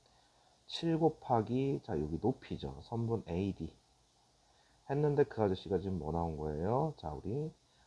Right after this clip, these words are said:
어, 요 아저씨 팔십사가 나온 거예요. 그러면 선분 에이디는 팔십사에다가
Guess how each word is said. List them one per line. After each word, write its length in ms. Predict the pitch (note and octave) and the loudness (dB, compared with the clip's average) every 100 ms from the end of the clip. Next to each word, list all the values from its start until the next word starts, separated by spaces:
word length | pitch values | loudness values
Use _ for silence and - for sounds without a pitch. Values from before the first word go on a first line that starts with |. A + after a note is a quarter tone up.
| _ | _
어, 260 | D2 C2+ A#1 - | -12 -10 -6 2
요 120 | F#2+ | 2
아저씨 760 | - - - E2+ D2 F#2 E3 F3+ | 0 -6 -4 -2 0 -2 -4 -6
팔십사가 920 | - D#3 D#3 - - - - - F2 | -4 -2 -2 -6 -10 -10 -12 -8 -6
나온 260 | E2+ D2+ C#2+ | -6 -6 -10
거예요. 320 | D#2 D2+ D2+ - _ _ _ _ - - - - - | -12 -14 -16 -20 _ _ _ _ -20 -20 -20 -20 -10
그러면 200 | - A#2 | 0 2
선분 280 | C3 E3+ E3 | 2 4 4
에이디는 1300 | F2+ G#2+ C3 G#2+ E2+ D2+ G2 D#3+ _ _ E2 G#2+ D#2 C2+ _ _ | 6 4 4 0 -2 -2 -6 -10 _ _ 2 4 2 -4 _ _
팔십사에다가 1300 | - C#3+ D3+ - C#3 - - D#2 E2 D2+ D2 F2+ | -4 -2 -2 -6 -12 -12 -6 -4 -4 -6 -4 -6